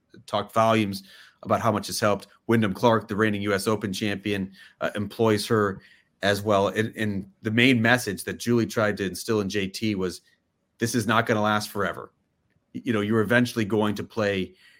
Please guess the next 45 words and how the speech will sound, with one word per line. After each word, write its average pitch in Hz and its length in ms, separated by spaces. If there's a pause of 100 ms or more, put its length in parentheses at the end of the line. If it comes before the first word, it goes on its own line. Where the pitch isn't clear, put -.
(120)
your 107 120
way 101 160
out 92 160
of 85 80
this." 80 180
The, - 240
the 107 100
media 123 320
makes 110 260
it - 60
seem 104 400 (320)
like 107 140
a 117 40
big 98 280
deal. 95 240
You're, 95 280
you 101 100
seem 113 240
to 101 60
be 101 100
floundering 107 840 (480)
in 110 80
some 107 200
of 104 40
these 98 180
featured 98 440
groups, 101 340 (280)
but 113 100
it's 107 100
a 101 40
long 110 340
career. 120 540 (440)
This 113 180
is 98 100
a 98 80
temporary 104 640
blip. 107 420 (440)
Rely 104 400
on 104 160
kind 107 160
of 95 40
the 92 80
body 104 400
of 95 140
work 98 340